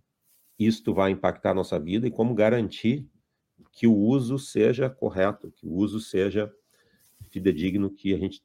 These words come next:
possa ter confiança na utilização da tecnologia e confiança principalmente nos resultados que essa tecnologia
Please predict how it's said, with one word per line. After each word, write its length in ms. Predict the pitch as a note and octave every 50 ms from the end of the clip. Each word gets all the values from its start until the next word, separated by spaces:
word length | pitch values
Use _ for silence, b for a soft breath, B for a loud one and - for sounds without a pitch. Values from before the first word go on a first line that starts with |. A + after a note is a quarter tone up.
| _
possa 280 | _ F#2 F2+ F2+ - A2+
ter 160 | A2 - G#2
confiança 840 | F#2+ - - A#2 A2 G#2 - - - G#2 G#2 A2+ A#2+ A#2 - - A2+
na 120 | G#2 G2
utilização 720 | F#2+ F#2+ F#2+ - F#2+ F#2 E2+ F2 F2+ - - - F2+ F#2 F#2+
da 80 | F#2
tecnologia 520 | F2 - F#2 - - E2+ D#2+ D#2 D2+ F#2 G2+
e 60 | G2+
confiança 680 | - - A2 G#2 - - - - G#2 A2 A2+ - -
principalmente 540 | - - G2+ F#2 - - F#2+ G2 A2 - -
nos 160 | G#2+ F#2 D#2
resultados 1120 | D2 G2+ A2 A2+ G2+ G2+ A#2 G2+ - _ - F#2 G2 G2 A2 - D#2+ D2+ - - - - _
que 100 | _ -
essa 180 | D#2+ - - D#2+
tecnologia 840 | - F2+ D#2+ - F2+ E2+ D#2+ D#2 D2+ D2+ D#2 D#2 E2+ F2+ F2+ F2